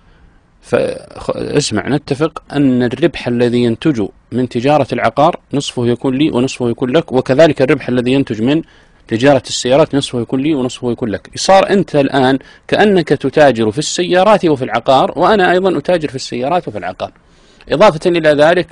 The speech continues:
أقول إضافة إلى ذلك، أنت ما شاء الله دائمًا تطلع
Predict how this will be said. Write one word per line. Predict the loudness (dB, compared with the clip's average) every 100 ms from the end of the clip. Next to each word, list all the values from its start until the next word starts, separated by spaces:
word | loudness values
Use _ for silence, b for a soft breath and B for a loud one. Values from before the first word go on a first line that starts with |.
| _ b b 0
أقول | 2 2 0
إضافة | 2 0 0 -4
إلى | -2 0
ذلك، | 2 2 0 -4 _ b b -4
أنت | -2 -2 -4
ما | -6
شاء | -4 -4
الله | 0 0
دائمًا | 0 -2 -2 -4 -4
تطلع | -6 -6 -2 -2